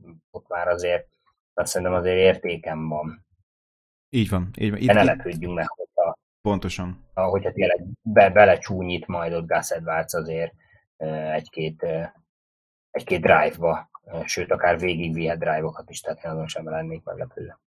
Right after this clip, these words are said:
Speaker 2: Így van. Így van. Zsolti, mielőtt a ne-, negyedik, ö, körbe belevágnánk, ö, azért hívjuk egy picit a hallgatóinkat, hogy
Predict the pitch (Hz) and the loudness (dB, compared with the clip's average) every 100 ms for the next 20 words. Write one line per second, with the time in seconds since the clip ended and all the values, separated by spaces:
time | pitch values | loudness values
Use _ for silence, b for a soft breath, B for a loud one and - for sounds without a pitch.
0 | - 101 92 87 92 B B B B 113 | -4 -4 -2 -4 -6 B B B B -8
1 | 107 - 123 143 131 117 110 123 131 - | -8 -8 -4 -2 0 -2 -2 -2 2 4
2 | 135 110 101 - 107 101 98 98 98 123 | 4 2 0 -2 -2 0 0 -2 0 2
3 | 107 98 98 87 87 87 95 110 110 B | 2 2 0 -2 -2 -4 -4 -6 -8 B
4 | B B - 101 98 101 101 104 107 107 | B B -6 -2 -2 -2 -2 0 0 -4
5 | - - 113 151 139 117 104 113 107 107 | -6 0 4 4 4 2 2 0 0 0
6 | 101 101 101 104 110 95 92 92 90 95 | 2 2 0 0 0 0 0 0 0 0
7 | 101 101 | 0 -2